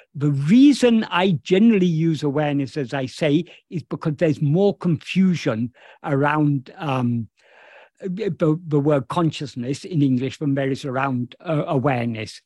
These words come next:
That's why philosophers often, when they're trying to clarify what they mean by awareness, they, they will often say, um,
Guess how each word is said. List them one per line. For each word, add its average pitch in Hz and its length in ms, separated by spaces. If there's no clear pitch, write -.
That's 185 240
why 170 240
philosophers 185 560
often, 196 400
when 180 200
they're 170 120
trying 185 380
to 170 200
clarify 208 580
what 185 240
they 170 120
mean 180 260
by 156 160
awareness, 151 720
they, 175 240
they 170 300
will 175 160
often 175 420
say, 120 400
um, 147 380